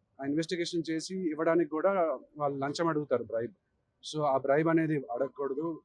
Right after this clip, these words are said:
ఆ, అది, అది తీసేయాలి యాక్చువల్‌గా. దాని తర్వాత సైకాలజిస్టులు, ఇప్పుడు అమ్మాయిలు కొంతమంది, like లావణ్య ఉంది, లావణ్య రాజ్ తరుణ్, ఆ అమ్మాయి,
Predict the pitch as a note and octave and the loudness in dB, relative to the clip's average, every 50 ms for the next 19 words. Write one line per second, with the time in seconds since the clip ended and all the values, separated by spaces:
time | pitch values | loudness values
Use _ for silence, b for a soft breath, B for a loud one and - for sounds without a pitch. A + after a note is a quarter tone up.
0 | _ - - A#2+ A#2+ A#2 A#2 A2+ A2+ G#2 - A2 A#2+ B2 C3 - A#2+ B2 - - | _ -6 -2 0 0 2 2 0 -2 -2 -4 -6 -6 -6 -6 -8 -10 -10 -8 -8
1 | C#3 C#3 - D#3 D3 C3 A#2 A#2 A2 G#2 - A#2+ A2 A2 C#3+ D#3 _ _ _ _ | -8 -4 0 2 4 4 4 2 0 -2 -4 -6 -8 -8 -10 -14 _ _ _ _
2 | _ _ _ C#3 C3+ C#3 C#3 C#3+ C#3+ D3+ D#3 D#3+ D#3+ - E3+ D#3 C#3 - _ - | _ _ _ -6 -6 0 0 0 2 2 2 2 2 2 0 0 0 -4 _ 0
3 | - C#3+ D3 C#3+ F3+ F3 E3 D3 C#3+ C3 - - B2+ B2 - C3+ B2+ B2 C3+ D3 | 2 2 6 8 8 6 6 6 2 0 0 -4 -8 -8 -2 0 0 0 2 2
4 | D3+ D3+ D3 D#3 D3 C3+ C#3 C#3+ C#3 C#3+ C#3+ C#3+ C3 - _ _ _ - B2+ B2+ | 2 2 2 0 -2 -2 -2 -2 -2 -2 -2 -2 -4 -6 _ _ _ -8 -8 -2
5 | C3 B2+ B2 C3 C#3+ C#3+ C#3+ C#3+ C3+ C3 A#2+ A#2 A#2+ A#2+ - _ _ _ - A#2+ | 2 4 4 4 4 2 -2 -4 -4 -4 -6 -8 -10 -12 -14 _ _ _ -6 -4
6 | B2 B2+ C3+ C3+ B2+ B2 B2 A#2+ - B2 A#2 A#2+ A2+ A2 A2+ A2+ A#2 B2+ B2+ B2 | -2 -2 0 0 0 0 0 -2 -4 -6 -6 -6 -6 -8 -10 -8 -6 -6 -4 -4
7 | B2 A#2 | -6 -8